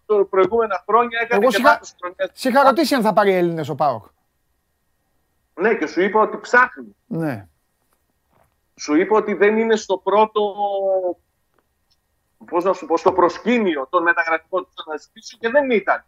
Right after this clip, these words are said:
Speaker 2: Ναι.
Speaker 1: Ο Κάργας είναι μια ιδιαίτερη περίπτωση.
Speaker 2: Ναι.
Speaker 1: Ο παοκ τον αποκτά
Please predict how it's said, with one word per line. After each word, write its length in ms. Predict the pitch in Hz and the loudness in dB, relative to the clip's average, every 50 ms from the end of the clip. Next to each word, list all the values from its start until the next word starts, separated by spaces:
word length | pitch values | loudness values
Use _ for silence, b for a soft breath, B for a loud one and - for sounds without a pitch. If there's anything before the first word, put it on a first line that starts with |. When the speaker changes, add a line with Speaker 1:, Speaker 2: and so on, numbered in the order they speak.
| _ _ _ | _ _ _
Speaker 2:
Ναι. 340 | - 156 156 151 131 117 - _ _ _ _ _ _ _ _ _ _ _ _ _ _ _ _ _ _ _ _ _ _ _ _ _ _ _ | -6 -4 -4 -2 -4 -6 -10 _ _ _ _ _ _ _ _ _ _ _ _ _ _ _ _ _ _ _ _ _ _ _ _ _ _ _
Speaker 1:
Ο 260 | _ 151 165 170 160 - | _ 2 4 4 4 4
Κάργας 440 | - 214 220 233 240 247 233 233 | 4 4 4 6 4 2 2 2
είναι 180 | - 247 240 247 | 0 0 0 2
μια 200 | 240 233 240 247 | 2 2 0 0
ιδιαίτερη 480 | 247 233 - 233 240 240 240 - 240 220 _ | 0 -2 -2 0 0 0 0 -6 -14 -14 _
περίπτωση. 440 | - 180 160 302 - _ _ _ _ _ _ _ _ _ _ _ _ | -4 -4 -4 -4 -10 _ _ _ _ _ _ _ _ _ _ _ _
Speaker 2:
Ναι. 400 | - 180 196 190 156 117 104 - _ _ _ _ _ _ _ _ _ _ _ _ _ _ _ _ _ _ _ _ _ _ _ | -4 -2 -2 -2 -2 -4 -8 -14 _ _ _ _ _ _ _ _ _ _ _ _ _ _ _ _ _ _ _ _ _ _ _
Speaker 1:
Ο 180 | - 165 151 | 0 0 2
παοκ 340 | - - 160 175 - - - | 4 4 4 4 4 0 0
τον 220 | - 233 220 208 208 | 0 0 2 4 2
αποκτά 560 | 196 196 - 180 170 - - _ - 208 | 2 2 0 -4 -4 -4 -6 _ -2 -2